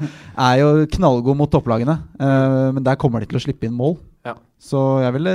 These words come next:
Speaker 2: nesten helt mot, eh, mot Leicester offensiv, ja, da.
Speaker 3: Ja.
Speaker 1: Ja.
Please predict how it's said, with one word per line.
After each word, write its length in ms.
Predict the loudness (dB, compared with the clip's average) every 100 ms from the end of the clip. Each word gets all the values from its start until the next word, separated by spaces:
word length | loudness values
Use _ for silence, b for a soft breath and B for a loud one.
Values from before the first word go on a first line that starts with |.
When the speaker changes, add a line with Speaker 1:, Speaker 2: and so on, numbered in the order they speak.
| -4
Speaker 2:
nesten 420 | -6 -8 -10 -6
helt 240 | -6 -6 -10
mot, 220 | -10 -10 -8 -8
eh, 260 | -6 -6
mot 160 | -8 -12 -10 -8
Leicester 300 | -8 -10 -12 -14
offensiv, 400 | -10 -8 -6 -4
ja, 80 | -6
da. 100 | -8 _
Speaker 3:
Ja. 80 | -18
Speaker 1:
Ja. 80 | -12